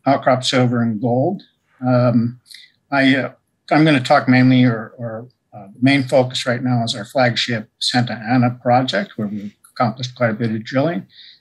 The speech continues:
Um, I think as a company, um, we're one of the few companies that are moving, uh, a very high quality discovery, uh, into the next stage of value as a resource.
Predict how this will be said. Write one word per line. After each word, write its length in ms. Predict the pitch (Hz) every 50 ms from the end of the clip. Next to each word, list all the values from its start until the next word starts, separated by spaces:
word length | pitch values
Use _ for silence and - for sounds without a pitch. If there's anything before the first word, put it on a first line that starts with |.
| _ _ -
Um, 300 | 135 120 117 120 127 123
I 80 | 127 123
think 220 | 127 139 131 131
as 100 | 131 123
a 60 | 127
company, 680 | - - 156 175 180 - 175 170 175 165 165 147 127 127 - -
um, 440 | 127 117 113 110 107 107 110 113 - - 208
we're 180 | 139 135 135
one 180 | 131 - 135 123
of 40 | 120
the 60 | -
few 240 | - - 147 139 127
companies 680 | 127 - 131 127 123 123 120 120 120 117 110 - - -
that 100 | 117 110
are 140 | 113 107
moving, 460 | 104 120 131 131 123 123 127 117 123 113
uh, 380 | 113 117 110 110 110 107 - - _ _ _ -
a 160 | 123 113 113
very 260 | 110 123 139 131 123
high 180 | 120 - 135 123
quality 440 | 123 - 139 123 113 113 113 104 98
discovery, 840 | 104 123 98 - - - 131 123 123 120 127 127 123 113 117 120 - - _ _ _ _ _ - -
uh, 160 | 113 110 110 113 -
into 180 | 135 127 123
the 120 | 117 117 113
next 260 | 110 113 113 - -
stage 300 | - 120 113 113 107 -
of 80 | 127 -
value 520 | - 131 120 117 113 110 110 113 110 104 - _ _ -
as 120 | 127 120 110
a 40 | 104
resource. 720 | 110 123 139 - - - - - - - - - - -